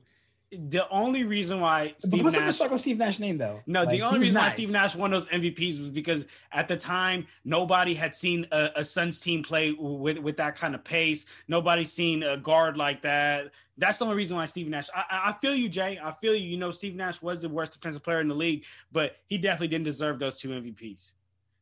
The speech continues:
Speaker 1: Definitely didn't deserve those two
Speaker 2: I
Speaker 1: M V Ps.
Speaker 2: mean, I mean, we can't, we can't just shit on Steve Nash like that, though. Like, he was nice. He was really, really nice. Like, I get it with the whole Kobe
Speaker 1: He was
Speaker 2: thing.
Speaker 1: better than Kobe?
Speaker 2: No,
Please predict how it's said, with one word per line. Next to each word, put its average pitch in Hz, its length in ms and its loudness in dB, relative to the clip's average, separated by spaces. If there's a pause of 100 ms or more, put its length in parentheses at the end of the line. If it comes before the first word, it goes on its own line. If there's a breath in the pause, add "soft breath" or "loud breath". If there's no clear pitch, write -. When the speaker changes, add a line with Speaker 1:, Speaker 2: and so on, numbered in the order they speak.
(120)
Speaker 1:
Definitely 165 380 0
didn't 127 160 -8
deserve 120 260 -12
those 117 120 -14
two 127 140 -12
Speaker 2:
I 175 80 6
Speaker 1:
M 196 60 8
V 180 240 4
Ps. 151 100 -4
Speaker 2:
mean, 156 140 -10
I 180 60 0
mean, 214 160 6
we 254 80 2
can't, - 160 4
we 240 80 2
can't 185 200 0
just - 140 -4
shit 165 140 -2
on 160 100 -4
Steve 143 240 -6
Nash 147 260 -6
like 117 140 -14
that, 147 260 -8
though. 120 100 -14
Like, 131 160 -6
he 311 100 0
was 277 140 -2
nice. 311 420 -4
He 262 80 -6
was 294 160 2
really, 262 240 -8
really 233 220 -8
nice. 151 420 -6 (420 loud breath)
Like, 160 160 2
I 185 60 4
get 214 260 6
it 190 240 4
with 180 120 0
the 180 80 2
whole 170 160 4
Kobe 156 200 4
Speaker 1:
He 247 100 4
was 208 200 2
Speaker 2:
thing. 139 160 -4
Speaker 1:
better 233 200 4
than 214 140 -4
Kobe? 294 400 -2 (600)
Speaker 2:
No, 160 520 4